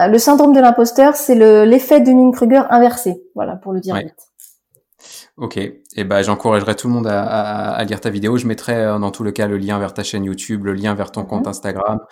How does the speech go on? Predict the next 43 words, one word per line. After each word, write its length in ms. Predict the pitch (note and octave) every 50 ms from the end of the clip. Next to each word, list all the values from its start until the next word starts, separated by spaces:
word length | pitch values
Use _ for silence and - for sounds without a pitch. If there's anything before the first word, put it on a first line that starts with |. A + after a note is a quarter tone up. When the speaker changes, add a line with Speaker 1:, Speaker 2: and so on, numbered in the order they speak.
| - - - - - -
Speaker 2:
Je 100 | _ - - G#2+
vous 60 | G2
encourage 240 | F#2 - A2+ G#2+ G2
vraiment 200 | G#2+ A#2+ C3 C#3
à 20 |
regarder 260 | B2+ A#2+ A#2+ A2+ A2+ A2
les 100 | G#2 G2
vidéos. 320 | G2+ G2+ G2+ G#2 A2 B2
Il 20 | A#2+
y 60 | G#2+
a 60 | G2
de, 100 | F#2+ F#2+
il 80 | F#2+ F2+
y 20 | F#2
a 40 |
vraiment 180 | F#2 G2+ A2+ A#2+
de, 220 | G#2 G2 F2+ F2+
de, 160 | F2 E2+ F#2 F#2
de 140 | F2+ F2+
belles 200 | F2 G2 G#2 A2+
vidéos 420 | A2 G#2 G#2 F#2+ F#2+ G2 G2 A#2 A2
et 40 | G2
c'est 140 | F#2 - -
très 240 | - - A2+ G#2 G#2+
intéressant. 500 | G2 - G2+ F#2 F#2 - - A#2 B2 C3
Il 80 | B2+
y 60 | G#2+
a 60 | G2 F#2
des 100 | F#2 F#2
vidéos, 500 | F2 F#2+ F#2 G2+ G2+ G#2 G#2+ G#2+ G2+ F#2
euh, 140 | F2+ F#2 - _ - - - _ _
un 100 | - A2
peu 220 | - - A2 G2+ -
pop 180 | - A2 - -
culture, 400 | - A2 F#2 - - - D#3+ C#3+
hein, 120 | C3 C3+
où 120 | B2+ A2+ -
tu 200 | - - - F#2+ F#2+
Speaker 1:
Mhm. 60 | A#2
Speaker 2:
analyses, 360 | - - - G2+ G#2+ A2 G#2
euh, 240 | G2 F2+ F2+ F#2 F#2
notamment, 520 | F#2 F#2+ F#2 - F#2+ F#2 G2 G2+ G2+ G2 F#2
euh, 140 | F2+ F2+